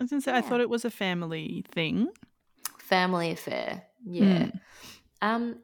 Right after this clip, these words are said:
Speaker 2: and basically, <laughs> like, Squiggle, Mister Squiggle would just fix these drawings. They would kind of help and describe, and they would all have these kind of cheeky banter between each other. And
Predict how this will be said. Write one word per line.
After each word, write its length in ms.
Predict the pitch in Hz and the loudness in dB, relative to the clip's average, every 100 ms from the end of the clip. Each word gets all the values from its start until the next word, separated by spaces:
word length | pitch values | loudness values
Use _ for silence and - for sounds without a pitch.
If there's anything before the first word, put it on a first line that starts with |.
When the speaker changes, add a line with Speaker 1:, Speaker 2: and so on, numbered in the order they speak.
| - | -4
Speaker 2:
and 580 | 262 277 277 262 - - | -2 0 0 -2 -6 -4
basically, 840 | 233 294 - 339 - 320 302 302 - | -2 -2 -2 -8 -2 2 2 2 -2
<laughs> 20 | |
like, 480 | 233 - 240 233 - - | -4 2 2 0 -14 -18
Squiggle, 1080 | - - - - 190 185 214 220 208 208 | -16 -14 -14 -4 -2 0 2 2 2 0
Mister 260 | 202 202 - | -2 -6 -6
Squiggle 340 | - 202 202 190 | -2 0 2 0
would 140 | 190 | -2
just 280 | 180 165 - - | -2 -4 -6 -14
fix 240 | - 185 - | -6 -6 -2
these 200 | 220 208 | -4 -2
drawings. 720 | 190 175 165 165 160 160 - - - - - | 0 2 2 0 -2 -4 -10 -16 -20 -20 -2
They 200 | 156 160 | 2 4
would 200 | 185 190 | 4 0
kind 280 | - 180 185 | 0 0 2
of 120 | 185 | -2
help 400 | - 165 160 - | 0 0 0 -2
and 140 | 160 | -6
describe, 540 | 156 160 - 156 147 147 | -6 -8 -2 2 2 0
and 80 | 151 | -4
they 60 | 147 | -4
would 120 | 147 | -2
all 120 | 151 | -2
have 180 | 147 160 | -4 -4
these 240 | 165 160 - | -2 -2 -2
kind 180 | - 151 | -2 -2
of 140 | 151 | -2
cheeky 480 | - 151 147 - 151 | -2 0 -2 -2 -4
banter 440 | 127 110 151 - | -2 -4 -4 -4
between 420 | 147 147 156 139 | -6 -4 -4 -2
each 200 | 143 143 | -2 -2
other. 420 | 143 139 135 117 151 - - - - - | -2 0 2 2 -2 -8 -14 -14 -6 2
And 520 | 147 147 147 143 | 2 2 0 -2